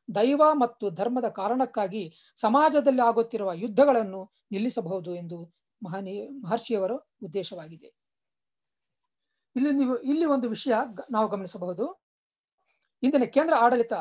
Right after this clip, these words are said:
ಉತ್ತಮ ವಿ-, ವಿದೇಶಾಂಗ ನೀತಿಯಿಂದ ಇತರ ದೇಶಗಳೊಂದಿಗೆ ಚ-,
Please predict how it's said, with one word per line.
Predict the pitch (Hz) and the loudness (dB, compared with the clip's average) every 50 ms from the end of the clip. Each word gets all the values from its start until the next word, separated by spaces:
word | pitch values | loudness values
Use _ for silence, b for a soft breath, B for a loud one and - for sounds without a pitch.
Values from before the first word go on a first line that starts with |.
| - - _ _ _ _ _ _ _ _ _ _ _ _ _ _ _ _ _ _ | -6 -10 _ _ _ _ _ _ _ _ _ _ _ _ _ _ _ _ _ _
ಉತ್ತಮ | - 254 - - 330 330 302 240 | -6 -6 -2 0 2 2 2 2
ವಿ-, | 196 220 220 | 0 -2 -4
ವಿದೇಶಾಂಗ | 202 185 262 277 277 277 285 254 247 233 | 2 6 6 6 8 6 4 2 2 2
ನೀತಿಯಿಂದ | 233 196 226 247 - 254 226 214 190 190 175 156 143 - _ _ _ _ _ _ _ _ _ - | 0 0 0 -2 -2 -4 -4 -4 -2 -2 -4 -4 -6 -10 _ _ _ _ _ _ _ _ _ -4
ಇತರ | 233 240 330 311 302 285 180 | -2 2 4 6 6 6 8
ದೇಶಗಳೊಂದಿಗೆ | 233 269 294 277 294 269 247 226 226 208 208 202 185 196 185 180 | 8 6 6 6 4 4 4 4 2 0 -2 -2 -2 -4 -4 -6
ಚ-, | - - | -8 -14